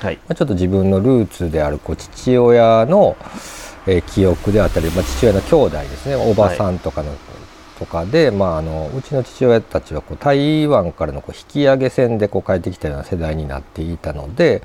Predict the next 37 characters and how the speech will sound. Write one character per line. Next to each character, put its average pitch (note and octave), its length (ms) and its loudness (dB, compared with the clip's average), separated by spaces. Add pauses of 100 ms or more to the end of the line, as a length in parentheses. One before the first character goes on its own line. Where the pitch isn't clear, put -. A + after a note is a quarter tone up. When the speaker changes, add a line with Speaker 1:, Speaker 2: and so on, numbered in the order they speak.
Speaker 1:
は F#2+ 140 -4
い。 - 80 -10 (100)
Speaker 2:
ま C#3+ 60 0
あ、 - 20 -4
そ C3+ 140 -4
の B2+ 100 2
辺 A2+ 160 0
の G#2+ 80 2
こ E2 140 -8
う、 - 40 -12
軌 - 220 -6
跡 E2+ 220 -6
を D#2+ 40 -4
こ E2+ 120 -6
う、 - 20 -6
辿 E2+ 280 -4
っ - 20 -8
て - 160 -8
い D#2 100 -4
く - 160 -12
っ C#2+ 40 -8
て - 140 -12
い E2 80 -4
う D#2+ 160 -4
よ C#2 100 -12 (420)
う - 40 -12
な E2+ 60 -8
こ - 160 -14
と - 180 -4
が、 D3+ 200 2
こ G2 100 -14
こ F#2+ 80 -6
数 E2 320 -8
年 D2+ 260 -8
間 - 200 -14
Speaker 1:
は F2 160 -6
い。 D#2+ 60 -14